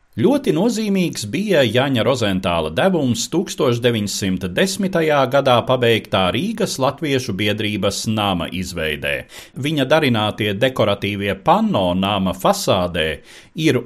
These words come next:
unikāls jugendstila mākslas paraugs, kuru dien dienā var aplūkot rīdzinieki un pilsētas viesi. Vispirms neliels fragments no Latvijas Restaurātoru biedrības priekšsēdētājas Daces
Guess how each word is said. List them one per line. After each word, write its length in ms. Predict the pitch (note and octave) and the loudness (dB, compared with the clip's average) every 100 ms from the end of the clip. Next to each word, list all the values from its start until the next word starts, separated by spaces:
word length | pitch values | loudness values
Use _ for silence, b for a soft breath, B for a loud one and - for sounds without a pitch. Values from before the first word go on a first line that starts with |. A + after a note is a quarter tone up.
| E3+ | 0
unikāls 640 | A#3+ B3+ G3+ F#3+ E3 - | 2 2 4 4 4 2
jugendstila 800 | A#2 E3 D3+ A#2 G2+ - A#2 G#2 | 0 2 4 2 0 -4 -2 0
mākslas 640 | F#2+ G#2 G2 - D#2+ D#2+ | 0 0 -2 -4 -8 -6
paraugs, 640 | - D#3 F3+ E3+ A#2 - - | 0 2 4 4 2 -4 -6
kuru 320 | C3 A#2 G2 | -2 -2 -2
dien 320 | F2+ F#2 F2+ | -2 -2 -4
dienā 380 | E2+ F3 A#3 G3+ | -2 0 0 0
var 160 | E3+ D#3 | 2 2
aplūkot 720 | D3+ - C3+ B2 A#2 F2 - | 0 0 -2 0 -2 -2 -2
rīdzinieki 800 | B2+ F#3+ E3 D#3 C#3 A#2+ A#2+ F#2+ | -2 -2 0 0 0 0 -2 -6
un 240 | D3 A3+ G3+ | -2 0 0
pilsētas 720 | A2+ A#2 - F#2 E2+ F2 - | 0 0 0 -2 -2 -4 -8
viesi. 540 | E2 D#2 D2 - D2+ - B B B | -6 -6 -6 -8 -12 -16 B B B
Vispirms 560 | - B2 - C4+ B3+ - | -4 -4 -2 0 0 0
neliels 460 | D#3 A#2+ G2+ F#2+ - | 0 2 0 -2 0
fragments 640 | D#3 G3 G3+ A3+ A3+ A3+ D3 | 2 2 2 0 0 0 0
no 160 | A#2+ | 2
Latvijas 540 | A2+ B2+ B2 G2 G2 - | 2 2 -2 -4 -4 -2
Restaurātoru 880 | C#3 - G2 F#2+ F2 F2 F#2+ F2+ F2 | -4 -2 0 0 0 0 -2 -2 -2
biedrības 640 | G#2 F#2 F2+ F2+ E2+ - | -2 -2 -4 -4 -4 -8
priekšsēdētājas 1300 | - A#2+ A2+ - - F#2+ F2+ F#2 F2 E2+ F2 F2+ F2 | 0 0 0 -4 -2 -2 0 -2 0 -2 0 -2 -4
Daces 560 | G2+ A2+ - - D#2 | 0 -2 -2 -6 -6